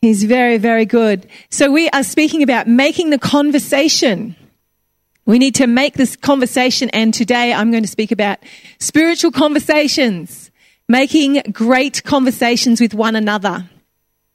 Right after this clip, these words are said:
So obviously we need to talk to God first. So we don't talk to God, our conversations with one another won't necessarily be great. They might be fine, but not great. Because Jesus says, "Apart from me, you can do nothing."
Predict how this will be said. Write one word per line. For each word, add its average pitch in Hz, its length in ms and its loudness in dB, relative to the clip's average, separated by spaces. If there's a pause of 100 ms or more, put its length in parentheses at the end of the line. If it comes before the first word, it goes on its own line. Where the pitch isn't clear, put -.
(400)
So 277 200 0
obviously 294 380 0
we 302 80 2
need 277 160 0
to - 60 -12
talk 254 240 0
to 240 80 -2
God 233 260 0
first. - 640 -4 (1120)
So - 100 -4
we 269 60 2
don't 294 180 0
talk 269 200 0
to 247 80 -4
God, 226 520 0 (480)
our 233 120 -2
conversations 233 640 0
with 226 120 0
one 226 140 0
another 208 240 0
won't 202 440 -4 (680)
necessarily 196 560 0
be 185 100 -6
great. - 500 -4
They 349 120 -4
might 415 160 0
be 202 80 -2
fine, 202 500 -2 (640)
but - 80 -6
not 220 260 -4
great. - 800 -6 (320)
Because 247 360 -2
Jesus 277 360 0
says, 233 180 2
"Apart 208 340 -2
from 196 140 -2
me, 196 120 0
you 175 100 0
can 180 140 -6
do 165 120 -2
nothing." - 460 -6